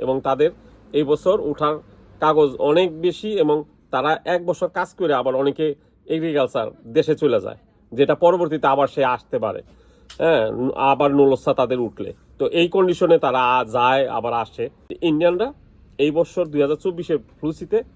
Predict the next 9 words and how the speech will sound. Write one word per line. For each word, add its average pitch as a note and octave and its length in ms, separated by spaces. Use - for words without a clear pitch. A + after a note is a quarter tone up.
বেশি C#3 200
নলস্তা A2+ 380
পাইছে। - 280
বাংলাদেশিরা D3+ 640
আন্দোলন D#3 380
করার C#3+ 360
পরে, G#2+ 160
বাংলাদেশে B2+ 460
পররাষ্ট্র D3 480